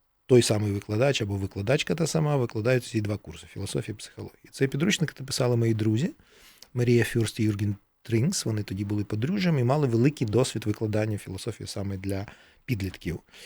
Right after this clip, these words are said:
І цей підручник настільки мене захопив, він настільки інтерактивний, там ще такий паралельний шерех ілюстрацій, які Юрген підбирав, да,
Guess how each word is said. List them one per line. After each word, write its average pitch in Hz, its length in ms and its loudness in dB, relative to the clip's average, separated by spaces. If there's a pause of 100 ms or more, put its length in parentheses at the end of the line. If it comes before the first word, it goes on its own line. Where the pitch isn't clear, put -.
(300)
І 131 60 -2
цей 165 160 8
підручник 165 520 6
настільки 139 920 6 (300)
мене 131 640 4
захопив, 156 560 6
він 147 140 6
настільки 131 480 0
інтерактивний, 120 880 4
там 117 200 2
ще - 180 2
такий 113 260 0 (260)
паралельний 120 500 8
шерех 113 580 4 (420)
ілюстрацій, 151 640 4
які 113 640 2
Юрген 104 320 2
підбирав, 95 500 -4 (140)
да, 147 220 -4